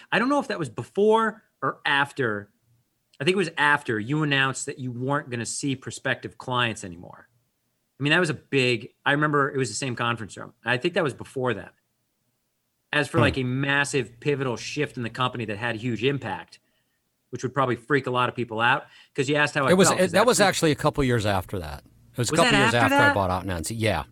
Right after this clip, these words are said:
Speaker 2: yeah, it was, it was, like,
Speaker 1: Oh, well, it still
Speaker 2: twenty thirteen.
Speaker 1: freaked me out. So I guess both of those things freaked me out and charged me up, but yes, I remember how I felt when you made that announcement.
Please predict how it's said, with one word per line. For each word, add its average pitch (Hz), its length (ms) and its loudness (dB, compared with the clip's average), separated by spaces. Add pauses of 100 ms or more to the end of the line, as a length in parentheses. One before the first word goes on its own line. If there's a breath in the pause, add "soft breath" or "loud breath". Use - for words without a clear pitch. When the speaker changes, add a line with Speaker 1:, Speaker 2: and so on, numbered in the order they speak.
(100)
Speaker 2:
yeah, 104 220 -2
it 98 60 -10
was, 98 220 -8
it 123 100 -8
was, 101 160 -6
like, 135 140 4
Speaker 1:
Oh, 180 80 4
well, 165 160 4
it 160 100 4
still 262 240 2
Speaker 2:
twenty - 0 -
thirteen. - 140 -4
Speaker 1:
freaked 156 240 2
me 156 120 2
out. 117 260 -2
So 170 120 2
I 170 60 4
guess 202 180 2
both 180 300 2
of 208 100 -6
those 160 240 0
things 151 220 -2
freaked 165 340 -2
me 143 140 -2
out 139 280 0
and 139 240 -4
charged 247 360 -6
me 302 160 -4
up, 127 320 -2
but 143 320 2 (580 soft breath)
yes, - 380 0
I 160 80 2
remember 180 240 2
how 165 80 2
I 151 100 2
felt 147 280 -2
when 139 100 -2
you 139 80 0
made 143 180 0
that 131 80 0
announcement. 127 460 -2